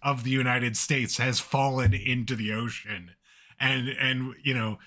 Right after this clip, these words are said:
we could show you a picture, but we kinda do have to explain that a little bit. Or I'm going out into space to talk to Galactus and all these other, like,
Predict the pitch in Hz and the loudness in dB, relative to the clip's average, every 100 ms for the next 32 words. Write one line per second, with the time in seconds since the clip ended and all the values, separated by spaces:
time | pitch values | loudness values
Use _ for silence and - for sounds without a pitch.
0 | - 143 - 147 117 170 180 160 139 151 | -4 -2 2 2 4 4 4 2 2 0
1 | 143 - 127 135 123 - 135 123 131 127 | 2 0 0 -2 -2 -2 -2 0 2 2
2 | 127 113 120 104 - 131 123 113 110 98 | 0 0 -2 0 -2 0 0 0 0 -2
3 | 104 104 92 101 95 98 98 - - - | -2 -4 -4 -6 -6 -6 -8 -14 -18 -6
4 | 139 160 156 165 160 147 147 143 135 127 | 0 0 2 2 2 2 0 0 0 0
5 | - - 135 - - 131 - 127 - 135 | 0 2 2 0 -2 -2 0 0 -2 -4
6 | - 107 117 123 - 127 110 - 120 120 | -2 0 2 2 -2 -2 0 0 2 0
7 | 123 120 117 120 120 117 107 - - - | 0 0 0 0 0 0 -2 -8 -18 -20
8 | - _ _ 131 117 | -20 _ _ -2 0